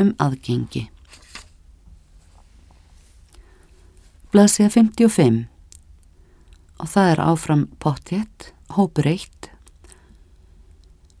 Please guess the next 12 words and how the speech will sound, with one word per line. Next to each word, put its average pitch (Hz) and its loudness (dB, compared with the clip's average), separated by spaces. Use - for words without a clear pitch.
starfsfólk, - -2
sérmenntaður 214 2
blindrakennari, 160 0
sérmenntaður 190 4
umferðlis- 180 -2
og 151 -2
A 151 -4
D 185 -4
L-kennari, 120 -6
velmenntaður 185 2
blindur 165 2
atvinnumálaráðgjafi, 160 0